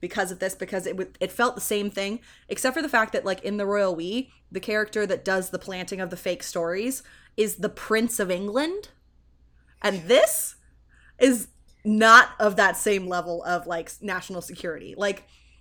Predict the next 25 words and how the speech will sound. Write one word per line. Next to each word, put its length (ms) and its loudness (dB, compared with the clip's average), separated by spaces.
you 180 -2
say 200 -2
some 160 -4
shit 220 0
about 140 0
the 60 -12
Prince 220 -8
of 80 -8
England 260 -4
that 60 -8
you're 80 -10
not 140 -4
supposed 180 -12
to 60 -12
say, 320 0
like, 160 -8
that's 380 0
high-level 720 2
bad 340 -8
stuff. 380 -10
This 180 -2
is 180 -4
high 300 -2
school. 480 -8
<laughs> 340 -14